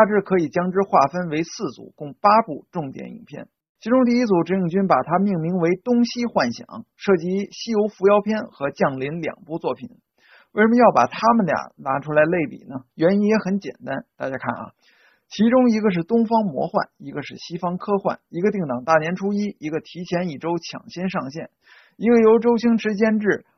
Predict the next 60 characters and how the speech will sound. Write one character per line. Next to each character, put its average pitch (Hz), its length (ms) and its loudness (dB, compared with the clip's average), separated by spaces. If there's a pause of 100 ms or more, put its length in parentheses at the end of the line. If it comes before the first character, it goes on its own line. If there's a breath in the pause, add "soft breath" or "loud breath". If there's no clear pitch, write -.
(140)
武 147 220 0
侠 175 200 2
大 196 160 8
导 135 160 6
徐 190 240 -8
克 196 200 -2
坐 123 180 -10
镇， 139 260 -10
一 - 80 -8
个 156 140 2
改 139 160 -8
编 156 200 -6
自 151 120 -10
华 135 300 4
裔 196 160 0
作 160 200 -4
者 160 120 -14
的 135 100 -18
科 - 180 -8
幻 151 220 -4
经 196 200 -4
典， - 300 -10
名 196 240 -2
导 196 80 8 (300)
丹 220 200 8
尼 208 140 2
斯· 220 160 -6 (160)
维 139 140 0
伦 180 180 0
纽 165 120 -2
瓦 165 280 -2
执 143 160 -12
导。 - 280 -8 (260)
可 - 100 0
以 214 100 4
说 233 160 4
这 226 120 2
两 147 180 4
部 185 120 2
影 143 180 -6
片 190 300 -2 (320 soft breath)
集 214 180 2
万 208 240 6
千 220 220 -4
宠 - 200 -12
爱 147 160 0
于 147 240 -6
一 143 60 -4
身， 151 300 -6
是 151 200 -6
今 196 280 -2
年 160 200 -2
春 196 220 -4
节 170 160 0
档 - 220 -8 (100)
当 196 240 2
之 196 160 -8
无 131 180 -6
愧 143 240 -6
的 98 160 -12